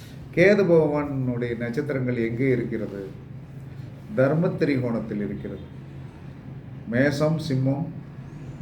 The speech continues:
தனுசுல போய் தான் கேது பகவானுடைய நட்சத்திரங்கள் வந்து என்ன சொன்னான்னு இருக்கிறது.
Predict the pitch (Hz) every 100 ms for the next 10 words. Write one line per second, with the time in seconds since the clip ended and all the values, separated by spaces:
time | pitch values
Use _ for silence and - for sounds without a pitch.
0 | - 143 160 156 139 143 151 156 123 147
1 | 147 135 131 127 123 113 113 110 107 110
2 | 127 127 120 110 107 104 101 117 110 104
3 | 107 104 101 107 113 110 98